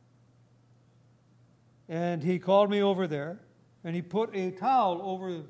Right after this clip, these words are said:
the brick. And he wanted me to break the bricks. And he said to me,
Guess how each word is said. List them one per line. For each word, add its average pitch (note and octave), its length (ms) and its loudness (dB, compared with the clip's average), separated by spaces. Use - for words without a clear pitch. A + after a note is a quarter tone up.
the E3+ 80 -12
brick. E3+ 260 -12
And E3 100 -8
he E3+ 60 -6
wanted F#3 340 -2
me F3+ 160 -4
to F3 160 -8
break E3+ 360 -6
the F3 40 -14
bricks. D3 360 -12
And G#3+ 140 0
he A#3 120 2
said C4 280 -2
to B3 80 -4
me, G3+ 400 -4